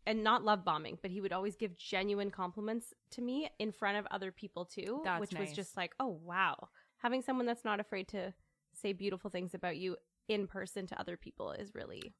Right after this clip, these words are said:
Speaker 2: Oh my God.
Speaker 1: special.
Speaker 2: And also on the flip side of that, when couples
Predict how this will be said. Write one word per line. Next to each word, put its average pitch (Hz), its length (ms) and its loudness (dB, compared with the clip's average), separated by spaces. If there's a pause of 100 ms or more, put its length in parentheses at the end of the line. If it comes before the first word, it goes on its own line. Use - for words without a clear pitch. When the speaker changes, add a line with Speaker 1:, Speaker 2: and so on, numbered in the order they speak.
(160)
Speaker 2:
Oh 180 80 -2
my 165 160 -6
God. 160 160 -6
Speaker 1:
special. - 180 0
Speaker 2:
And 233 80 6
also 180 240 0
on 185 80 2
the 170 80 -2
flip - 220 -6
side 175 180 -4
of 180 60 -6
that, 214 240 -2
when 185 100 -4
couples 180 560 -4